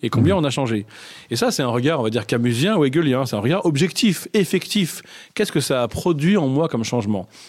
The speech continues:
Speaker 1: Si on a cette vigilance, alors on va voir qu'une rencontre toxique, elle produit en moi des changements négatifs. Elle m'enferme, elle me sépare du monde, elle me coupe de ma joie de vivre, elle me coupe de mon estime de moi-même. Et dans ce cas-là,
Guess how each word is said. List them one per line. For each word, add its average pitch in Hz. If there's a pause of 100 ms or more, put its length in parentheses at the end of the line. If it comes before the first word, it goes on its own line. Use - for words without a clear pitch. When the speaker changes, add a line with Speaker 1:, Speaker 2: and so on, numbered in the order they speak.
(120)
Speaker 1:
Si -
on 247
a 233
cette 131
vigilance, 135 (720)
alors 175
on 170
va 131
voir 131 (800)
qu'une 127
rencontre 127
toxique, 196
elle 110
produit 147
en 131
moi 151
des 143
changements 123
négatifs. 120 (400)
Elle 123
m'enferme, 110 (180)
elle 123
me 123
sépare 156
du 123
monde, 95 (160)
elle 123
me 131
coupe 190
de 135
ma 127
joie 117
de 110
vivre, 98 (280)
elle 127
me 135
coupe 214
de 147
mon 131
estime 131
de 131
moi-même. 110 (160)
Et 117
dans 131
ce -
cas-là, 190